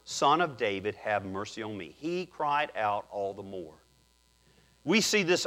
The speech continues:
over and over again in the lives, uh, uh, and those whose lives have been transformed by Jesus Christ.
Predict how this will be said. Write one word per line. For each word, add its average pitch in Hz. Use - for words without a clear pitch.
over 165
and 131
over 139
again 120
in 110
the 107
lives, 127
uh, 110
uh, 110
and 113
those 139
whose 120
lives 135
have 117
been 117
transformed 113
by 104
Jesus 98
Christ. 85